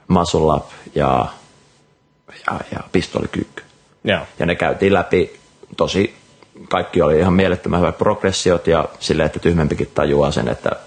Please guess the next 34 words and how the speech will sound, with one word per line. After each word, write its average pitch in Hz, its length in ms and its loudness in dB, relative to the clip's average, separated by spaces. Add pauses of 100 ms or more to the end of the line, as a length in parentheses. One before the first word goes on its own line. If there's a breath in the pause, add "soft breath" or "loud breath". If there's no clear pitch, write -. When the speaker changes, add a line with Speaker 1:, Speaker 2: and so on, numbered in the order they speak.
Speaker 1:
minkä 71 220 -2
takia 62 300 -2
niitä, 65 260 -4
ne 67 180 0
liikkeet - 520 -2
ei 71 140 4
ole 67 100 2
vaan 71 140 0
sen - 160 -2
takia, - 280 -2
että - 160 -6
hei, 92 180 2
mä 80 100 0
pystyn 73 260 0
tekemään 78 280 2
viisi 80 200 2
muscle 78 280 2
upia 73 320 0 (340 loud breath)
tai - 300 -4 (180)
mä 50 80 -6
pystyn 57 240 -6
vetämään 67 300 0 (380)
pistoolikyykyn, - 640 -2
vaan 73 120 2
että 80 100 -2
miten 82 240 0
se, 80 160 -2 (340 loud breath)
miten 147 280 0
se, 120 340 0 (520 loud breath)
ö, 90 260 4 (1120)
sitoutuu 80 840 2
suorituskykyyn 78 880 0
ja 69 120 0
toimintakykyyn - 720 -4